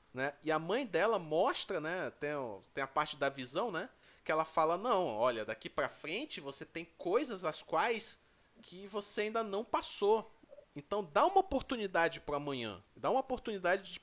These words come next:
de se surpreender de novo." Então ela vai,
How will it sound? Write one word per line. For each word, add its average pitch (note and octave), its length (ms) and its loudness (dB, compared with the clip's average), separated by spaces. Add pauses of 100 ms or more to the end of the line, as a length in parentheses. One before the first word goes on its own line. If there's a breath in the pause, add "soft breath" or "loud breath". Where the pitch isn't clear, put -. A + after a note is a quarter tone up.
de - 120 -10
se - 200 -4
surpreender D3 760 -2
de A#2 120 -8
novo." A2 460 -6 (300)
Então C#3 220 -2
ela D3 220 4
vai, G3 440 0